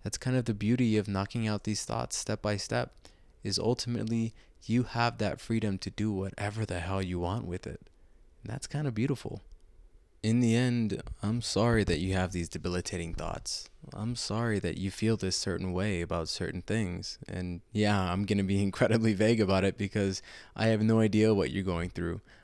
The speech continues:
I have no idea what any of you are going through. But at the very least, I can say that I'm sorry. And when you think about it, you're not really entirely alone in feeling these things.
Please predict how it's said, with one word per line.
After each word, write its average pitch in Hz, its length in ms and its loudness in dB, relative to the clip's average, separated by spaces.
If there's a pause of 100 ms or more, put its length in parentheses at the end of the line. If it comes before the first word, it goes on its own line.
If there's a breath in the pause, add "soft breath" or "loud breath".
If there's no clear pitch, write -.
(100)
I - 100 0
have 110 120 4
no 113 160 6
idea 107 240 8
what 104 180 6
any 110 240 6
of 92 100 2
you 92 140 2
are 92 60 2
going 87 300 -2
through. 90 280 -6 (400 loud breath)
But 107 80 0
at 104 80 0
the 98 80 -2
very 104 300 4
least, 104 360 2
I 95 140 -2
can 95 220 -4
say 104 320 0
that 95 240 -2
I'm 101 160 -4
sorry. 95 520 -2 (600 soft breath)
And 123 140 2
when 120 100 6
you 113 80 6
think 151 240 -2
about 101 240 0
it, 98 140 0
you're 113 140 0
not 151 260 0
really 143 260 0
entirely 113 520 0
alone 101 300 0
in 87 140 -4
feeling 120 380 -4
these 87 220 -6
things. - 420 -14